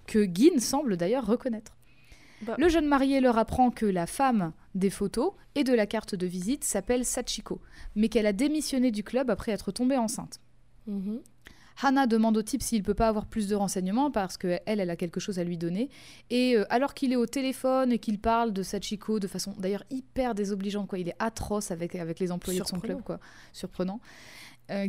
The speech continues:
Speaker 1: Gin commence à péter un plomb, il a une bouteille à la main, il l'a bu, et il commence à péter un plomb parce qu'en fait, euh, ce gars, il le reconnaît. Et, et Hana, elle comprend pas c'est quoi le problème. Et il dit que c'est à cause de ce gars qu'il a perdu sa femme et sa fille,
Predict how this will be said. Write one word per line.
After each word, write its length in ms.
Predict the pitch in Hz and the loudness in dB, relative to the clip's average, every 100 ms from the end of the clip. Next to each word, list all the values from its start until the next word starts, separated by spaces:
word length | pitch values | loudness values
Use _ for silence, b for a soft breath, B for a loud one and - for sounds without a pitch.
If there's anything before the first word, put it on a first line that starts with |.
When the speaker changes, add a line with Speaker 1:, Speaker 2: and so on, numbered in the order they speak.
| 180 | 0
Speaker 1:
Gin 280 | 233 320 262 | 2 4 4
commence 340 | 240 226 233 | 4 4 2
à 60 | 175 | -2
péter 540 | - - 339 311 302 | -4 0 0 0 0
un 120 | 254 240 | 0 0
plomb, 260 | 233 247 | 0 0
il 120 | 262 185 | 0 0
a 40 | |
une 140 | 180 180 | 0 -2
bouteille 280 | 202 220 | 0 2
à 60 | 196 | 2
la 100 | 185 | 0
main, 140 | 202 302 | 0 -2
il 40 | 220 | -2
l'a 80 | 170 | 0
bu, 180 | 254 403 B B 202 | -2 -4 B B -4
et 60 | |
il 40 | 202 | 0
commence 280 | 220 226 | 2 2
à 60 | 226 | 0
péter 260 | 285 262 254 | 0 0 2
un 140 | 233 | 2
plomb 220 | - 277 | 2 0
parce 200 | 311 220 | 0 0
qu'en 140 | - 202 | 0 -2
fait, 280 | 254 262 202 | -2 -2 -2
euh, 180 | 180 - 180 | -2 -4 -8
ce 200 | - 233 | 0 2
gars, 160 | 277 381 | 4 6
il 60 | |
le 80 | 262 | 4
reconnaît. 400 | - 302 262 254 - | 4 2 2 0 -4
Et, 520 | 208 214 202 208 202 - - | -2 0 2 2 -2 -4 -6
et 120 | 196 | -4
Hana, 220 | 175 254 359 | -2 -2 -2
elle 60 | |
comprend 240 | 233 196 196 | -2 -4 -4
pas 160 | 277 | -4
c'est 120 | 302 233 | -4 -4
quoi 100 | 208 | -6
le 40 | |
problème. 340 | - 180 180 320 - B B B B B | -6 -6 -6 -8 -14 B B B B B
Et 80 | 247 | 4
il 160 | 240 214 | 4 4
dit 200 | 220 302 | 0 0
que 120 | 254 | 0
c'est 160 | 226 214 | 0 0
à 60 | |
cause 180 | 214 214 | 0 -2
de 80 | 185 | -2
ce 160 | 196 262 | -4 0
gars 220 | 233 254 | 0 0
qu'il 180 | - 180 | -2 -2
a 60 | |
perdu 260 | 208 202 233 | -2 -2 -2
sa 160 | 214 | -4
femme 220 | 202 220 214 | -2 -2 -2
et 40 | |
sa 160 | 208 180 | -2 -6
fille, 260 | - 269 | -2 -4